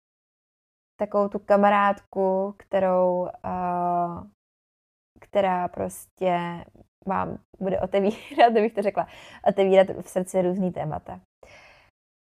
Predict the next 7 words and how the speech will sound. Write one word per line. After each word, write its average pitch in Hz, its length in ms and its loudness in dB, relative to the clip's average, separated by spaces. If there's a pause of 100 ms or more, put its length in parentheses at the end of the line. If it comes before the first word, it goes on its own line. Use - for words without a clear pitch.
(200)
Být 247 180 4
autentický 196 1160 2
je 185 180 2
vlastně 196 880 0 (1300)
v 208 40 -4
dnešní 208 420 0
době 254 400 2